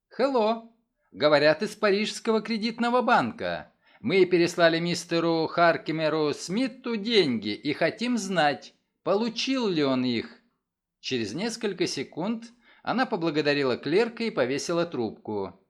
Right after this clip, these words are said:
«Порядок, шеф. Он в номере четыреста девять», повернулась она к Мейсону. «Одну минуту». Мейсон зашел в кабинку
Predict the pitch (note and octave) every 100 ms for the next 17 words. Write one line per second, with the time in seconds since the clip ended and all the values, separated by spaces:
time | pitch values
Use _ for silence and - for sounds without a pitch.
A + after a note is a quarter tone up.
0 | _ - D3 F#3 A#3 A3 D3+ - - A#2
1 | G2 - - _ _ _ - F3+ A3+ F3+
2 | G3 G#3+ G#3+ G#3 F#3+ A3 A3 G#3+ G#3 -
3 | G3 G3 D#3+ A2 F#2 - - A2+ A2+ A2+
4 | A2 G#2 A2+ A2 G#2 G#2+ G#2 - A2 F#2+
5 | E2+ - _ _ _ _ _ - A2 C#3+
6 | B2 D3 F3 G#3 G#3+ E3+ C#3+ D#3 D3 C#3
7 | _ _ _ _ - G2+ F3+ F#3 G3+ D3
8 | D3+ - D#3+ C#3 C3 A#2 A#2 D3 D3 G3
9 | G3 F3+